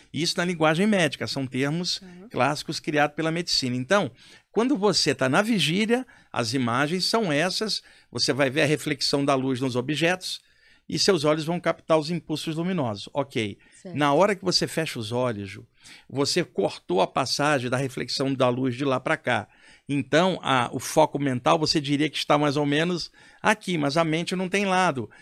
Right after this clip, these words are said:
Speaker 1: Mas como a gente olha pra cá, quando a gente fecha os olhos, a tendência é que as imagens apareçam aqui.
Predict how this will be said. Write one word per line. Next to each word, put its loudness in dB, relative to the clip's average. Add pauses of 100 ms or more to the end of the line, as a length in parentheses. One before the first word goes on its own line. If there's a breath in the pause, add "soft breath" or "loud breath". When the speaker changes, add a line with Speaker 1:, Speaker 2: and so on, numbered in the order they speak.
(160 loud breath)
Speaker 1:
Mas -2
como 2
a 4
gente 0
olha 4
pra 2
cá, 4 (260 loud breath)
quando 2
a 2
gente -6
fecha 2
os 2
olhos, 4
a 0
tendência 2
é -2
que 2
as 2
imagens 0 (260 soft breath)
apareçam 2
aqui. -2